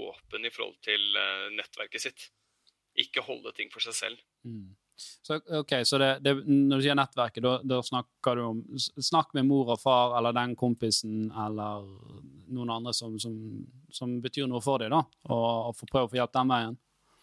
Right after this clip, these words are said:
Speaker 1: Ja, tø-, tørre å, tørre å si fra at nå har det, nå har det blitt et litt for høyt forbruk, for eksempel. Nå, nå sliter jeg. Ehm, man merker det som regel på at man går rundt og føler en litt uro,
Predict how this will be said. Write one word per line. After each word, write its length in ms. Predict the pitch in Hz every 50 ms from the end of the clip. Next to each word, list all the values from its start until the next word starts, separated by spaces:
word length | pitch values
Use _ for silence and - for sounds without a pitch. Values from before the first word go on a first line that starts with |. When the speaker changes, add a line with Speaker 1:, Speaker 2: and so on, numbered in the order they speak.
| _ _ _ _ _ _ -
Speaker 1:
Ja, 140 | 269 233 123 - - _ _ _ -
tø-, 160 | - - - - -
tørre 320 | - 190 156 131 123 131
å, 80 | 135 139 143 139 139 139 139 139 135 135 135 131 131 139 135
tørre 300 | - 180 151 120 127 135
å 20 |
si 160 | - - 127
fra 240 | 117 - - - 120
at 160 | 120 - _
nå 160 | 123 120 120 120 120
har 80 | 117 113 113
det, 100 | 113 113 117 120 117 117 120 117 113 113 113 110 104 101 104 - 98 110
nå 160 | 123 127 131
har 80 | 139 139
det 80 | 139
blitt 240 | 135 135 - - -
et 160 | 127 - _ _ - -
litt 100 | - -
for 160 | - 127 113
høyt 80 | 110 -
forbruk, 400 | - 131 117 101 110 107 104 - - - -
for 160 | - - 123
eksempel. 320 | - 123 117 - 135 131 123 - _ _ - 131
Nå, 80 | 127 123 123 127 123 123 113 120
nå 80 | 127 123 -
sliter 380 | - - - - - 117 123
jeg. 280 | - - _ _ - - - _ _ _ _ - 104 107
Ehm, 800 | 107 107 107 107 107 107 107 107 107 107 107 107 107 107 107 107 _ _ _ _ _ _ _ _ _ _ _ -
man 120 | 127 139
merker 480 | 147 151 139 113 95 - - - 101 113
det 60 | -
som 160 | - 147 143
regel 380 | 131 120 110 101 101 98 120 123 _ -
på 240 | - 113 104 104 104
at 80 | - _ 120
man 160 | 120 120 123
går 220 | 117 117 113 - 104
rundt 180 | 104 _ -
og 80 | 127 -
føler 800 | - - - 143 131 120 107 90 85 80 87 98 101 104 104 - - - - 110 98 - -
en 100 | 117 107 _ -
litt 240 | 123 120 - - 131
uro, 460 | 127 117 110 107 107 104 107 110 113